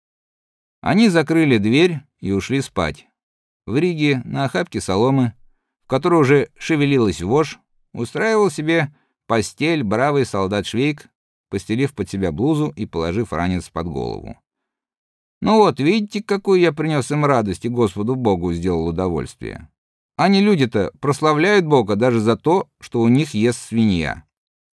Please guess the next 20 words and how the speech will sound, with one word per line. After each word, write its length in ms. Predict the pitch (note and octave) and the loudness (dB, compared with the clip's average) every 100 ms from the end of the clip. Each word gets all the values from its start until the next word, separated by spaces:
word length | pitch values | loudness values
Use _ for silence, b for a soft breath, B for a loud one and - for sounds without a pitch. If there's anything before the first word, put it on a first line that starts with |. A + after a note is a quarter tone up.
| - | -8
А 80 | A2 | 0
это 260 | G3 A3+ | 0 2
съел 320 | F3+ G#3 A3 G#3 | -2 2 2 4
я, 460 | C3+ B2+ B2+ G#2+ _ _ | 4 4 2 -2 _ _
брат 420 | - F#2+ A#2 D#3+ - | -10 -2 2 0 0
свинье 400 | C3+ C3 C#3 D#3+ | 0 2 2 0
по 160 | C#3 | 0
войне. 540 | A2 E2+ D2+ C#2+ C2+ _ _ _ _ _ _ _ _ _ _ | 0 -2 -4 -6 -8 _ _ _ _ _ _ _ _ _ _
А 160 | - A2 | -2 2
может 260 | D3+ E3+ D#3 | 4 4 2
быть, 160 | D3+ | 0
эта 140 | D#3+ D3 | 0 -2
свинья 300 | D#3 E3 D3+ | -2 0 2
действительно 540 | C3 - E3+ G#3+ G3 | 0 -2 -4 -2 -4
сестрица 540 | - D3 D#3 B2 - | -4 -4 0 0 0
моя 280 | F#2+ F#2 D#2+ | -2 -2 -4
по 100 | D2 | -6
войне?» 480 | D#2 E2 D#2+ C2 - _ _ _ _ _ _ _ - | -6 -4 -6 -8 -14 _ _ _ _ _ _ _ -8
Рассуждая 580 | - B2 D#3 D3+ G#3 B2 | -6 -4 -4 0 0 0
так, 380 | - E3+ E3 | 0 -2 -2